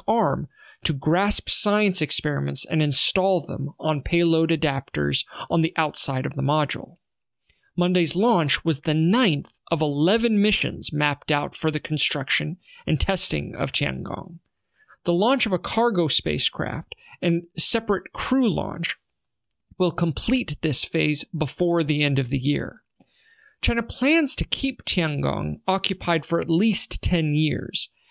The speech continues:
conducting science experiments, including international experiments, through an initiative with the U N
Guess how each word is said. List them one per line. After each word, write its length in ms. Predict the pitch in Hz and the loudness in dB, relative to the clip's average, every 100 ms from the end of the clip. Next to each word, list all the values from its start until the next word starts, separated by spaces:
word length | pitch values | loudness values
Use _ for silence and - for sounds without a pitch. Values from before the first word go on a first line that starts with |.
| _ | _
conducting 400 | - 175 165 165 | -2 0 0 0
science 540 | 151 - 156 160 160 - | 2 2 4 2 2 2
experiments, 760 | 151 - 156 151 147 147 - - | 0 0 0 0 0 0 -2 -2
including 580 | 156 - 151 143 143 - | -4 0 2 2 0 -2
international 1040 | 175 - 151 147 143 - 156 143 139 135 _ - | -2 0 0 0 0 0 0 0 0 -4 _ -8
experiments, 760 | 143 - 165 147 139 147 165 - - | -2 0 0 0 0 -2 -2 -4 -2
through 220 | 156 156 | 0 0
an 140 | 165 147 | 0 0
initiative 640 | 143 202 - - - 147 _ _ - - | 2 2 2 -2 -6 -10 _ _ -20 -4
with 180 | 160 147 | -2 0
the 100 | 160 | 0
U 300 | 147 165 180 | 0 2 4
N 240 | 160 151 | 2 0